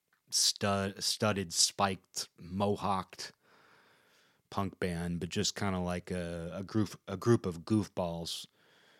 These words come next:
who were, like, in their twenties in the eighties or something, in the early eighties. You know, it was, like, that kinda thing. I don't even know,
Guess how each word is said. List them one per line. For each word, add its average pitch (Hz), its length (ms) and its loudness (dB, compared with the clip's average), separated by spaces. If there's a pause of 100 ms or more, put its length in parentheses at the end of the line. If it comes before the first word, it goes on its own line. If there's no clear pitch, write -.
(640)
who 104 160 0
were, 87 120 0
like, 87 280 -2
in 92 100 0
their 82 120 -4
twenties 87 760 -4 (380)
in 87 120 -8
the 85 100 -6
eighties 87 440 -6
or 82 60 -8
something, 85 340 -8
in 85 60 -6
the 87 60 -8
early 87 300 -4
eighties. 82 380 -6
You 87 40 -4
know, 87 60 -2
it 87 60 -4
was, 87 80 -4
like, 92 100 -2
that 101 180 2
kinda 87 220 -6
thing. 82 260 -8
I 90 40 -2
don't 92 100 -2
even 87 180 -4
know, 87 320 -6